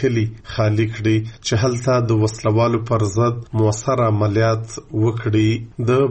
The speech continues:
باړې سیاسي ګوندونو مشرانو ویلي چې دوی پخوا هم کډې کړې وي او یوې اوږدې مودې پورې بې کوره وو او اوس یو وار بیا دې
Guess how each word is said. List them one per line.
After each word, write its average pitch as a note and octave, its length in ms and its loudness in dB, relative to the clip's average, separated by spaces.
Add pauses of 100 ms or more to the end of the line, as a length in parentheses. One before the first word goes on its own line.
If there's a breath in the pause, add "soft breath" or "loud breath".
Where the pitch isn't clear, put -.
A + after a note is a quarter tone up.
باړې C#3 240 2 (100)
سیاسي B2 460 -2
ګوندونو B2 400 2
مشرانو A#2+ 500 0
ویلي A#2+ 380 2
چې G#2+ 180 -6
دوی B2+ 140 0 (100)
پخوا C3 300 0 (100)
هم B2+ 120 0 (140)
کډې G#2+ 340 0
کړې G#2+ 260 2
وي G#2 140 2 (140)
او B2 60 2 (120)
یوې B2 220 2 (140)
اوږدې A#2+ 340 0 (100)
مودې A#2+ 280 2 (160)
پورې A#2 260 2 (160)
بې A2+ 120 2 (160)
کوره C3 320 2
وو B2+ 100 0 (200)
او A#2+ 80 4 (120)
اوس B2+ 160 0 (260)
یو A2 140 4
وار A2 320 2
بیا A#2+ 160 2 (280 loud breath)
دې B2+ 100 2